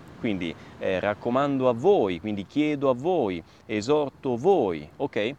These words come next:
Sempre a fare qualcosa, ok? O eventualmente a non fare qualcosa. Quindi richiesta,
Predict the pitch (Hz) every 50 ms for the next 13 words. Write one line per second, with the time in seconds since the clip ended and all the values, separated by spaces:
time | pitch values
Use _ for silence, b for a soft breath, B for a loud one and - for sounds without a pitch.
0 | b b b b - - 135 131 143 147 - 180 180 - - - 110 120 - -
1 | 107 110 117 113 101 - 95 101 - - 196 143 82 82 - - - - - -
2 | 110 - 147 117 117 143 - - - - - - - - - - - - - 120
3 | 107 98 101 90 113 107 135 151 139 - - - - - 90 85 87 92 135 180
4 | - 104 82 71 - - - - 107 98 90 85 78 78 80 - - - 95 95
5 | - 113 73 - - - - - - - B B B B B B B B B -
6 | - 247 233 196 175 170 - - 147 165 208 220 - - 156 123 90 - - -
7 | - 87 80